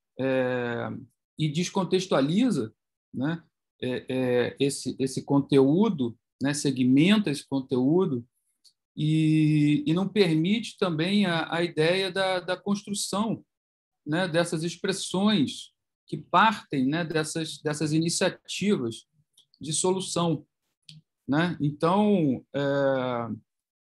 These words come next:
é, fica aí a minha questão também quanto a, a, vamos dizer assim, <clears throat> o projetista bottom-up ou cientista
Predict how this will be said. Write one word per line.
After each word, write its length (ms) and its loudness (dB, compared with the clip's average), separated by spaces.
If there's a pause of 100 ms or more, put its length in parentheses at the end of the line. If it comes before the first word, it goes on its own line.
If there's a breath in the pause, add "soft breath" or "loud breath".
(260)
é, 360 -6
fica 400 -2
aí 340 4
a 240 -6
minha 240 0
questão 500 -4
também 460 -2
quanto 360 -2
a, 100 0
a, 640 -6 (640)
vamos 160 4
dizer 100 4
assim, 460 4 (140)
<clears throat> 420 8
o 80 -2
projetista 640 0
bottom-up 800 -2
ou 140 -2
cientista 880 -4